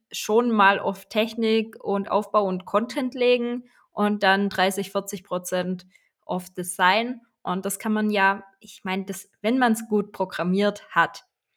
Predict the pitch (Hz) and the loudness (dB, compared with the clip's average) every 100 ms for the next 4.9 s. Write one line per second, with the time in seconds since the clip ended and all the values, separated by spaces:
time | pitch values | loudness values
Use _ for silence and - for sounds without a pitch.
0 | _ 196 202 226 254 240 202 214 226 220 | _ -6 2 2 4 4 4 6 4 4
1 | 220 220 202 190 185 214 233 226 190 190 | 2 0 -4 0 2 6 6 6 4 0
2 | 190 175 180 180 175 - 214 233 233 214 | -2 -2 -4 -4 -6 -2 2 2 0 2
3 | 214 220 196 185 170 175 220 240 233 214 | 2 2 -4 -4 -6 -2 0 0 4 4
4 | 214 214 190 180 180 185 180 175 180 | 4 2 -4 -4 -4 -2 -2 -2 -6